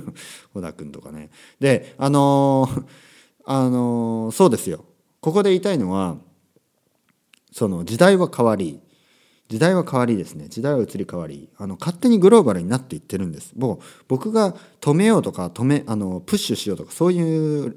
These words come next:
ことではなく、もう勝手にですよ。皆さんがどんな、あの、政治、えー、信念を持っていろうが、はっきり言って世の中のグローバル化が止まることはないです。ドナルド・トランプみたいな人がどうこうしたところで、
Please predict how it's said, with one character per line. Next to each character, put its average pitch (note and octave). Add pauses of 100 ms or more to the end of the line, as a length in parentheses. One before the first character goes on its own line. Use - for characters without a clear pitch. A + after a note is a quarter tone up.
こ -
と D3
で A#2+
は D#2
な F#2+
く、 E2 (220)
も -
う -
勝 -
手 -
に A#3+
で F3+
す -
よ。 D2
皆 A3
さ -
ん G2
が G2+ (360)
ど F#3+
ん G#3
な、 A2 (380)
あ A#2
の、 G#2
政 C#3
治、 C3+ (520)
え B3
ー、 -
信 D3
念 E2+
を A2+
持 C3
っ D#3+
て -
い G#2+
ろ D#3+
う G#2+
が、 F2
は -
っ -
き -
り F3
言 -
っ -
て G#2
世 B2+
の F3+
中 D#3
の F#2+
グ G2
ロ B2+
ー -
バ B2
ル A2+
化 A2
が G#2
止 A2
ま C#3+
る D#3
こ D#3+
と D#3+
は G#2+
な A#2
い D3
で F#2
す。 - (320)
ド A#2+
ナ C#3+
ル D3
ド・ D3
ト D#3
ラ D#3+
ン D3
プ B2+
み A#2+
た G#2+
い F#2
な E2+
人 F2+
が A2
ど C#3+
う D#3+
こ A#2+
う A2
し -
た G#2+
と G#2+
こ A#2
ろ F#2
で、 F#2